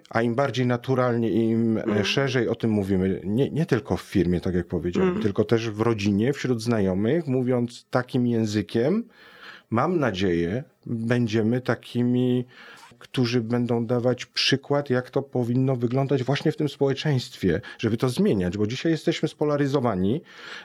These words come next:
Speaker 1: Zawsze polaryzacja jakaś się zna-, znajduje, ale jak tę polaryzację próbować,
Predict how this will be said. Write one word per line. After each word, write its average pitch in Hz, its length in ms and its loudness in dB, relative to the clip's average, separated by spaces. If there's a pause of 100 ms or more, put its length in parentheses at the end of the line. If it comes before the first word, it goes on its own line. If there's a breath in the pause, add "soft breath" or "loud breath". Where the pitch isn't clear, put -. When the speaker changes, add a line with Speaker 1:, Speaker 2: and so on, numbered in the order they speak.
(100)
Speaker 1:
Zawsze 139 500 0 (300 loud breath)
polaryzacja 131 840 0
jakaś 135 320 0
się 104 180 -2
zna-, 98 500 2
znajduje, 98 640 0
ale 113 140 0
jak 180 180 0
tę 254 120 -4
polaryzację 196 560 0
próbować, 165 600 0